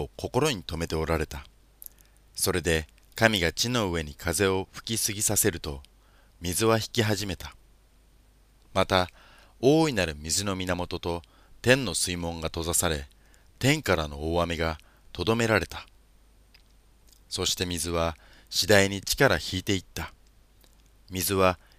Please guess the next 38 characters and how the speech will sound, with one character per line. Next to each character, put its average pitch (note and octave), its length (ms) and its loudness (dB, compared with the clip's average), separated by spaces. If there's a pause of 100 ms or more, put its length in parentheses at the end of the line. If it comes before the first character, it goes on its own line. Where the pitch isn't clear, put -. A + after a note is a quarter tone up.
(180)
百 G2+ 260 -2
五 A#2+ 160 2
十 C3+ 180 -2
日 G2+ 280 -6
の D2 80 -8
終 D2 80 -6
わ E2 100 2
り F#2 100 -2
に F2+ 120 -6
減 E2 160 -6
り E2+ 80 -2
始 F2 240 -4
め、 D2 260 -10 (540)
箱 - 260 0
舟 F#2+ 220 -2
は F2+ 240 0 (440)
第 A#2+ 280 4
七 G#2 260 2
の D#2+ 100 -8
月 - 260 -12
の D2 120 -12
十 G2 260 -4
七 G2+ 240 -6
日 F#2+ 240 -10
に D2+ 200 -12 (520)
荒 G#2+ 220 4
ラ A#2+ 140 4
テ A#2+ 140 -6
の A2 160 -6
山 F#2+ 260 0
の A2+ 200 -4
上 A#2+ 120 -4
に F#2 80 -10
と E2 160 -8
ど E2+ 80 -4
ま D#2 80 -4
っ D2 120 -8
た。 D2 200 -14